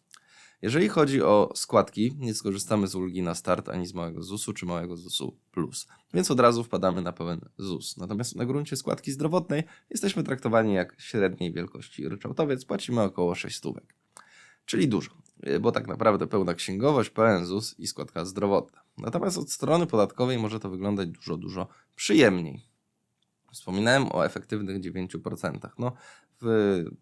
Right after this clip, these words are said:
dzisiejszych czasach to jest podatek, który brzmi jak w raju. Najbardziej wymagający przedsiębiorcy często mówią, że chcieliby płacić nie więcej niż dziesięcinę. Jest to rozwiązanie, które przy pewnych założeniach faktycznie może mieć tutaj zastosowanie.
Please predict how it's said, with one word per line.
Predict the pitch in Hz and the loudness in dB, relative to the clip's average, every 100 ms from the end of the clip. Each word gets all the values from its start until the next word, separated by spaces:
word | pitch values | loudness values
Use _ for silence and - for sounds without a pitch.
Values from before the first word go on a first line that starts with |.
| _ | _
dzisiejszych | - - 120 156 120 | -14 0 0 2 -2
czasach | - 87 123 | -2 -2 -2
to | - | -2
jest | 107 - | -6 -4
podatek, | 92 98 110 | -4 -2 -4
który | - 92 | -8 -10
brzmi | 87 95 87 | -8 -8 -8
jak | 87 90 | -6 -8
w | |
raju. | 87 85 78 82 _ - - _ - | -4 -4 -4 -10 _ -20 -20 _ -2
Najbardziej | 92 104 131 131 | 2 2 2 0
wymagający | 117 107 113 110 113 110 | -2 -2 0 0 -2 -6
przedsiębiorcy | 120 - 143 160 117 - 90 | -10 -4 2 4 2 0 -6
często | 90 92 - | -6 -8 -8
mówią, | 90 90 87 | -10 -8 -10
że | 90 | -12
chcieliby | - 92 87 87 | -6 -4 -4 -6
płacić | - 85 - - | -10 -12 -12 -10
nie | 92 | -10
więcej | 87 82 92 | -8 -10 -10
niż | 92 | -10
dziesięcinę. | 104 - 87 - 82 143 170 _ - | -10 -12 -12 -10 -4 -4 -4 _ -2
Jest | 127 190 - | 0 0 0
to | 131 | 0
rozwiązanie, | 110 98 95 98 120 | 0 0 0 0 0
które | 113 92 | -2 -4
przy | 101 101 | -2 -6
pewnych | 95 101 104 | -2 -2 -2
założeniach | 95 90 95 98 98 | -4 -6 -6 -6 -6
faktycznie | - - 92 - 85 | -8 -12 -12 -8 -6
może | 90 92 | -4 -6
mieć | - - | -8 -12
tutaj | - - - | -14 -12 -10
zastosowanie. | - - - 104 101 101 | -12 -14 -10 0 4 4